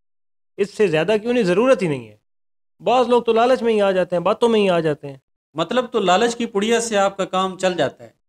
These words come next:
Speaker 1: ये लालच की पुड़िया नहीं, ये सियासत की गुड़िया है।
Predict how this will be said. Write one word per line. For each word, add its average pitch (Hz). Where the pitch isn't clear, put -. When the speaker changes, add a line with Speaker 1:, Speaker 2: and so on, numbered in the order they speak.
Speaker 1:
ये 135
लालच 151
की 175
पुड़िया 196
नहीं, 175
ये 202
सियासत 190
की 233
गुड़िया 170
है। 104